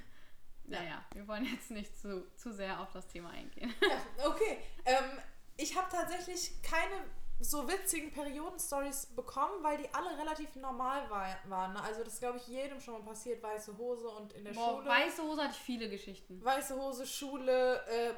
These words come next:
Speaker 1: alles voller Blut oder was weiß ich, ne? Also mir ist das auch regelmäßig,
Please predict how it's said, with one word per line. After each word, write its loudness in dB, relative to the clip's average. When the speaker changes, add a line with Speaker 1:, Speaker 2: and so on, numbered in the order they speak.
Speaker 1:
alles 0
voller -2
Blut -6
oder 0
was -4
weiß -8
ich, -10
ne? -6
Also -6
mir -4
ist -8
das -8
auch -6
regelmäßig, -4